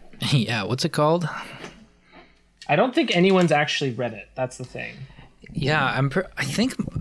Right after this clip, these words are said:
Speaker 1: I think maybe Maya Su might have read it. It's, it's
Speaker 2: Oh,
Speaker 1: on.
Speaker 2: okay.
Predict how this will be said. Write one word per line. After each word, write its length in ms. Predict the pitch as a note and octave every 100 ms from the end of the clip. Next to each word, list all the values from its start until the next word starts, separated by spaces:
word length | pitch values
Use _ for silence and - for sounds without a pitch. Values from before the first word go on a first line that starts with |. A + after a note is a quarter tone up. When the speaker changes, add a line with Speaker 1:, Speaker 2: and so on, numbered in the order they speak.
| -
Speaker 1:
I 80 | C3+
think 240 | - A3+ D4+
maybe 260 | C4+ F3+
Maya 320 | C3+ B2+ C#3+
Su 340 | B2+ - A2+ C#3+
might 220 | D#3+ F3+
have 140 | F#3+
read 220 | F3 F#3 G3+
it. 200 | A3+ -
It's, 200 | D#3+ D#3+
it's 200 | E3 E3
Speaker 2:
Oh, 60 |
Speaker 1:
on. 220 | E3 D3 - - - _ -
Speaker 2:
okay. 500 | F#3+ C3+ C#3 A2+ -